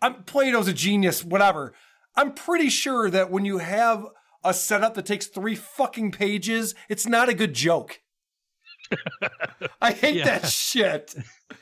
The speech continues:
Speaker 1: You know, like, when you, your fucking uncle traps you and, "Oh, Carl, you gotta hear this joke. You do a comedy show. I'll tell you this joke that I heard." And you're, by the time he gets to the end, you're like, "I'm sorry, I don't remember.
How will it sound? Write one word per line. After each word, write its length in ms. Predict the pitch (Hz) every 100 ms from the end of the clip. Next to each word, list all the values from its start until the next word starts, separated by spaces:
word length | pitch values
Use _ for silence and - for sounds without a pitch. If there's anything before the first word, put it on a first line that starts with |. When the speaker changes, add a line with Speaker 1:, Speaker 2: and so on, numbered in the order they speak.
| 143 - - -
Speaker 1:
You 100 | 285
know, 80 |
like, 120 | 330 302
when 100 | 269
you, 80 | 269
your 420 | 262 226 226 226
fucking 300 | - 240 233
uncle 340 | 190 214 233
traps 500 | 233 - 202 202 -
you 140 | 240 233
and, 120 | 208
"Oh, 280 | 220 220 202
Carl, 200 | 220 196
you 60 | 185
gotta 140 | 196
hear 120 | 190
this 180 | 175 165
joke. 440 | - 175 165 151 - _ - _
You 140 | - 269
do 140 | 277
a 40 | 208
comedy 400 | 180 160 156 156
show. 160 | 165
I'll 120 | 156 165
tell 160 | 208
you 100 | 180
this 160 | 165 131
joke 280 | 151 170 -
that 120 | 143
I 60 |
heard." 280 | 135 131 120 - - -
And 140 | 208 214
you're, 260 | 254 277 -
by 180 | 214 254
the 80 |
time 260 | 226 240 294
he 80 | 262
gets 140 | 254
to 40 | 226
the 120 | 226
end, 120 | 247
you're 80 | 226
like, 120 | 190 -
"I'm 180 | 226 226
sorry, 280 | - 175
I 60 | 196
don't 120 | 214
remember. 480 | 202 175 160 147 135